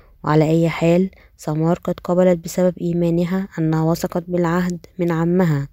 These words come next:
دخلت في نسب يسوع بواسطة الإيمان الذي يؤمن بالكلمة أنها من عمها حملت.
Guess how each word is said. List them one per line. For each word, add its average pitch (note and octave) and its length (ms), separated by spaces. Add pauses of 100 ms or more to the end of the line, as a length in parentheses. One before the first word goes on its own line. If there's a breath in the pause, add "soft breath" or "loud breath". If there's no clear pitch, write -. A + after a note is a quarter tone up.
(560 loud breath)
دخلت D#3+ 360
في D#3+ 160
نسب E3 280
يسوع F3+ 400
بواسطة F3+ 580
الإيمان E3+ 500
الذي F3 300
يؤمن F3 360
بالكلمة F3 560 (520 loud breath)
أنها E3+ 320
من F3 160
عمها E3+ 520
حملت. D#3+ 460